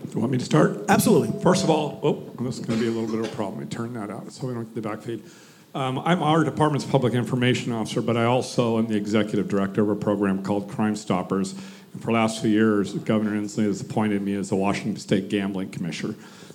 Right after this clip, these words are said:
Speaker 1: Commissioner. So I have a pretty good, varied background in law enforcement because everybody in our agency wears many hats. I think the state of law enforcement and public relations right now,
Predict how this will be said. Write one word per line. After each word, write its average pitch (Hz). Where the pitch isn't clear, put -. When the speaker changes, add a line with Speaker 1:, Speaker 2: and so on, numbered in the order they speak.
Speaker 1:
Commissioner. 101
So 110
I 110
have 117
a 110
pretty 123
good, 110
varied 113
background 98
in 95
law 95
enforcement 135
because 139
everybody 156
in 143
our 127
agency 120
wears 113
many 110
hats. 90
I 123
think 170
the 127
state 151
of 123
law 143
enforcement 123
and 113
public 117
relations 120
right 113
now, 104